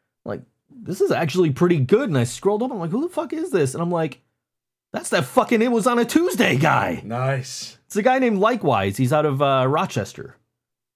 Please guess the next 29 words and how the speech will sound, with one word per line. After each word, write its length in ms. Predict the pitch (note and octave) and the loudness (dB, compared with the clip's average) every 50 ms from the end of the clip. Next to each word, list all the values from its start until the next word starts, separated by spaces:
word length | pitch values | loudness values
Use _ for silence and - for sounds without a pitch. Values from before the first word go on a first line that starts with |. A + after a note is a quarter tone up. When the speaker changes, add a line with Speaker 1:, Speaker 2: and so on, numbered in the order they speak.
| _ _ - | _ _ -20
Speaker 2:
Cool. 400 | - - F#2 A2+ B2+ G2 - _ _ _ _ _ _ _ _ _ _ _ _ - G#2 | -18 -14 -12 -10 -10 -10 -12 _ _ _ _ _ _ _ _ _ _ _ _ -18 -14
Speaker 1:
So, 280 | G2 - G#2+ G2+ G2+ G2+ | -8 -4 -2 0 0 0
uh, 160 | G2+ G2+ G2+ | 0 0 0
yeah, 340 | G2 G#2 B2+ E3 C#3+ G#2+ A2+ C3 | 0 0 0 0 0 0 0 -2
that's 160 | B2+ - - C3 B2 - - - - | -4 -2 0 0 0 0 -2 -2 0
<laughs> 300 | D#3+ C#3 - E3+ C3+ - - _ - - - - _ _ _ - | 0 0 0 -2 -4 -6 -8 _ -20 -20 -20 -20 _ _ _ -8
you 100 | A2 G#2+ | -6 -6
can 80 | G#2+ G2+ | -4 -2
find 200 | - A#2+ A#2 A2+ | 0 0 0 2
him 60 | A2 | 0
on 160 | G#2 G#2 G2+ G2 | 0 0 -2 -2
SoundCloud, 680 | - - B2 B2+ C3 A#2+ - G2+ F2+ D#2+ E2 A2 B2+ B2 | -2 -2 -2 0 -2 -2 -4 -4 -4 -4 -4 -4 -4 -4
and, 220 | G2 F#2 F2+ F2+ | -6 -6 -8 -8
uh, 260 | F2+ F2+ F2+ F2+ F2+ F#2 | -8 -6 -8 -8 -8 -8
maybe 220 | G2 G2+ G2+ G2 | -8 -6 -6 -6
one 160 | F#2+ G2+ A2 | -6 -4 -4
of 80 | A2 G#2 | -4 -4
these 240 | F#2+ F#2+ F#2 F2+ F#2 | -6 -8 -10 -10 -10
weeks 320 | F#2 F#2 F#2+ F#2 - - | -10 -10 -10 -10 -8 -8
I'll 180 | F#2 F2+ F2+ F#2 | -8 -6 -8 -8
get 180 | F#2+ G2+ G2 | -8 -8 -6
around 220 | G2 F#2+ F#2 F#2 F#2+ | -6 -6 -6 -6 -6
to 60 | F#2 | -6
actually 300 | F#2 F#2 - - G2+ G2 | -6 -8 -8 -10 -10 -8
playing 260 | - G#2+ G2+ G2 F#2+ | -6 -6 -4 -4 -4
one 100 | F#2+ G2 | -6 -6
of 60 | F#2+ | -6
his 120 | F2+ F2 - | -8 -10 -6
songs. 440 | - A#2 A#2+ A2 F#2+ F#2 F#2 - | -4 -4 -2 -2 -4 -6 -10 -14